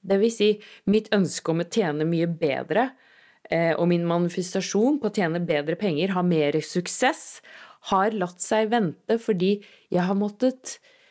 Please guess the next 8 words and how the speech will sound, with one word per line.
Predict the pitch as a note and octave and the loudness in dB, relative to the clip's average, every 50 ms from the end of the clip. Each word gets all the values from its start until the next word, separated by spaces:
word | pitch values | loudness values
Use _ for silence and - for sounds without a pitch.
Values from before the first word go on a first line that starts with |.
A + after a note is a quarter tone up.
| _ _ _ _ _ - | _ _ _ _ _ 0
gjennom | G3+ F#3+ F3+ F3 D#3+ D3+ D3+ D3+ E3 F3+ G3+ G#3+ G#3+ G#3+ _ _ _ _ _ _ _ _ _ | 2 2 4 4 2 0 0 0 0 0 0 0 -2 -4 _ _ _ _ _ _ _ _ _
å | - G#3 | -8 -8
føle | - - - - D4+ C4 F#3+ C#3+ C3+ C#3+ | -8 -6 -2 2 2 4 4 2 0 -4
på | - A#3 A#3 | -6 -8 -8
fattigdom, | - - C4+ - _ - E3+ D#3 D#3+ C4+ E4 A#3+ - - _ _ _ _ _ _ _ _ _ _ _ _ _ _ _ _ _ _ _ _ - | -4 -6 -6 -6 _ -4 -2 0 0 2 0 0 -2 -4 _ _ _ _ _ _ _ _ _ _ _ _ _ _ _ _ _ _ _ _ -6
fordi | - - A3+ E3+ E3 E3+ F3 F#3+ | -2 0 0 0 0 -2 0 0
jeg | F#3 G3 | 0 0
har | G#3+ G#3 | -2 -4